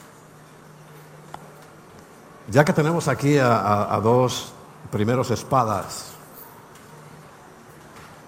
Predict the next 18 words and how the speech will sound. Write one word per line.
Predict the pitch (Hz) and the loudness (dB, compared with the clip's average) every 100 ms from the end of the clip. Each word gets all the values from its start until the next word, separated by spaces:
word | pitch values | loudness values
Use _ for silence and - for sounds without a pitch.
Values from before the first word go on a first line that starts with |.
| - - - - - - - | -20 -20 -20 -20 -20 -20 -10
a | 123 | -4
Carlos, | - 123 120 123 120 - - | 4 4 4 0 0 -4 -6
pastor | 104 - 117 113 | -6 -2 0 2
de | 107 104 101 | 2 2 2
Barcelona, | 98 98 92 110 151 160 165 - - - - - - - - - 85 | 2 0 0 2 2 2 -2 -6 -18 -20 -20 -20 -20 -20 -20 -12 -2
y | |
a | 95 | 0
David, | 101 107 135 127 - - - - - - - - - - - - | 2 2 2 0 -6 -18 -20 -20 -20 -20 -20 -20 -20 -20 -18 -10
pastor | 92 - 123 117 | -10 -2 2 2
de | 104 101 104 - - - - - - | 4 0 0 -10 -20 -20 -20 -20 -14
Londres, | 98 104 113 135 165 - - - - - - - - - - - - - - - - - - - - | -2 0 2 2 0 -2 -12 -14 -18 -20 -20 -20 -20 -20 -20 -20 -20 -20 -20 -20 -20 -20 -20 -16 -4
vamos | 220 233 | -2 0
a | |
aprovechar | 214 160 135 160 156 160 | -2 -2 0 6 6 6
y | |
vamos | 139 139 - | 0 -2 -4
a | 139 | -4
compartir | 123 98 110 101 127 123 | -4 -4 -4 -4 0 0